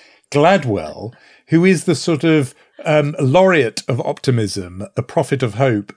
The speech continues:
And that's part of his sort of image and brand. But I, you know, he caught me at a moment of feeling a bit despairing. And when we, when you and I spoke to him, I said, "Look, you know, there's so much to be worried about, starting with the climate crisis." And he said,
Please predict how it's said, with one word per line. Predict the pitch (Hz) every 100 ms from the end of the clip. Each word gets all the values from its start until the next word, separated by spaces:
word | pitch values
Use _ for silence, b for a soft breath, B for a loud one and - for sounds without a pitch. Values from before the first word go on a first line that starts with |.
| -
And | 127 127
that's | 123
part | - 147 127
of | -
his | 120 -
sort | 123
of | 120 104 -
image | 185 214 107 98 110 -
and | 123 107
brand. | 131 123 113 - B B B B
But | 139
I, | 160 180 127 196
you | 165
know, | 131 131 127 120
he | - 135
caught | - 202 151
me | 147
at | 127
a |
moment | 123 120 110
of | 113
feeling | - 135 117
a | 107
bit | 117 113
despairing. | 113 - - 143 131 98 90 104 -
And | 120 113 110 104 b b b -
when | 131 131
we, | 123
when | 131 123 120
you | 139
and | 127
I | 120
spoke | - 180 170
to | 131
him, | 110
I | 110
said, | 101 120 101
"Look, | 107 104
you |
know, | 104
there's | 92 95
so | -
much | 101 101 -
to |
be | 95
worried | 113 127
about, | 101 104
starting | - 123 120 123
with | 110 101
the |
climate | 98 156 147 113
crisis." | 113 101 120
And | 120
he | 143
said, | 131 143